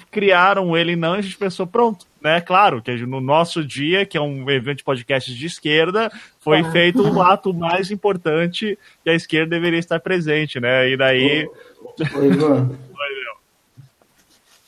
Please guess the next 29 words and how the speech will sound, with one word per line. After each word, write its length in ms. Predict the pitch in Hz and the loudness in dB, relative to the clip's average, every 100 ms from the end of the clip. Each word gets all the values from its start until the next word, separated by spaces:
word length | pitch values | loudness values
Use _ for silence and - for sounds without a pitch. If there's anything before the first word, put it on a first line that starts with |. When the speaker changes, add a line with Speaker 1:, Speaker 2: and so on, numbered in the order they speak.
| _ | _
Speaker 3:
É, 1160 | - 131 135 135 131 127 123 247 120 120 120 113 | 2 6 6 6 4 -4 -6 -10 -12 -14 -14 -12
ma-, 200 | 120 147 - | -10 -10 -8
mas 200 | 143 147 | -8 -6
você, 360 | 170 170 170 | -8 -6 -6
vocês 420 | 143 147 147 185 185 | -4 -6 -2 0 0
não 240 | 175 208 | -2 -4
foram 460 | - 175 170 180 180 | -2 2 2 2 -4
os, 100 | 180 - _ _ | -6 -12 _ _
os 140 | 139 | -10
principais 640 | 139 156 160 - - 143 151 - | -8 -8 -8 -10 -6 -4 -6 0
prejudicados 920 | 147 139 143 143 139 139 131 135 135 - | 4 4 4 0 2 4 6 4 4 4
pelos 340 | 135 143 139 | 6 6 4
fatos. 480 | 156 147 135 - 95 - - _ _ | 2 4 2 -2 -10 -12 -16 _ _
Speaker 1:
Hum. 260 | 98 120 110 - | -16 -12 -12 -4
Speaker 3:
Não 140 | 139 139 | 2 2
sei 180 | 139 160 | 4 2
se 100 | 190 | 2
você 260 | 190 - 156 | -2 -2 -2
sabe, 380 | - 165 185 143 | 2 4 4 4
mas 200 | 131 139 | 4 4
no 120 | 147 147 | 2 -2
sábado, 600 | - 160 180 139 131 131 | 0 2 2 2 2 4
dia 180 | 131 | 4
vinte 340 | 135 143 143 - | 4 4 2 0
e 40 | |
nove, 540 | 131 147 175 139 127 - - _ _ _ _ - | 2 4 4 2 -2 -4 -10 _ _ _ _ -16
Speaker 1:
Hum. 140 | 123 | -8
Speaker 3:
tava 220 | 117 143 160 | -2 0 2
marcado, 1200 | 160 151 151 156 156 185 170 180 175 151 - | 0 0 -2 2 4 4 4 2 2 0 -4